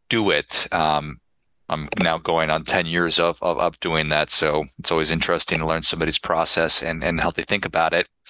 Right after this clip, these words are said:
In terms of the book, um, was the book just inside of you trying to come out?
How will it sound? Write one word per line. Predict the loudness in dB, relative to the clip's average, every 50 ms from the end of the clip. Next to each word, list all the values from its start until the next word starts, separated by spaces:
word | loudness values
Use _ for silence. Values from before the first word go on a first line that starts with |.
| -10 -8 -6 -4 -4 -2 -2 0 0 -2 -2 -6 -10 -4 -4
In | -2 0
terms | 2 0 2 2 0
of | 2 0
the | 0
book, | 2 2 2 2 2 0 -2 -6 -8 -6 -4 0
um, | 0 2 4 4 2 0 0 -4 -8 -10 -12 _ _ _ _ _ _ _ _ _ _ _ _ _ -8
was | -2 -2 0 0 0
the | -2
book | 0 0 0 -2 -2
just | -4 -6 -4 -2 -2
inside | -2 0 2 2 2 2 2 0
of | 0 -2
you | -2 -4 -4
trying | -4 -2 -2 -2 0 -2
to | -2
come | -2 -2 -2 0
out? | 2 2 2 2 0 -2